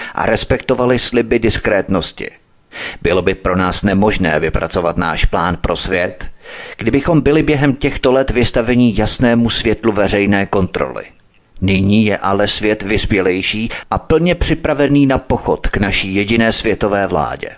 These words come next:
Nadnárodní suverenita našich intelektuálních elit a světových bankéřů je jistě lepší než země koule jako celek.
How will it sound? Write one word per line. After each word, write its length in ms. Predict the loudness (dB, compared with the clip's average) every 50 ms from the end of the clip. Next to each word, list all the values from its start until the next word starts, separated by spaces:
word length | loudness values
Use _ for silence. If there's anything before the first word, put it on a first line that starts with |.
| -20 -20 _ _ _ _ _ _ _ _ _ _ _ _ _ _ _ _ _ -20 -20 -8 -4 -4
Nadnárodní 640 | -4 -2 -2 -2 -2 -2 0 -2 -2 0 -2 -2
suverenita 640 | 0 0 0 0 0 0 0 0 -2 -2 0 0 0
našich 400 | 0 0 -2 -2 -4 -4 -4 -4
intelektuálních 880 | -6 -4 -2 0 -2 -2 -2 -2 0 0 0 0 0 -2 -4 -6 -6 -6 -4
elit 340 | -2 0 0 0 -2 -4 -4
a 100 | -4 -2
světových 540 | -2 -2 -2 -2 -2 0 -2 -2 0 -2 -2
bankéřů 640 | -2 -2 -2 0 0 0 0 0 2 2 2 2 2 0 -8 -14 -4 -2
je 80 | 0 0
jistě 420 | 2 2 0 0 2 2 2 2
lepší 500 | 2 2 2 0 -2 -2 -4 -6 -6 -4
než 380 | -2 -2 -2 -2 -2 -4 -2 -2
země 300 | 0 2 2 2 0 0
koule 360 | 0 0 0 2 2 2 0
jako 260 | 0 -2 -2 -4 -4
celek. 580 | -4 -2 -2 -2 -2 -4 -8 -12 -12 -16 -18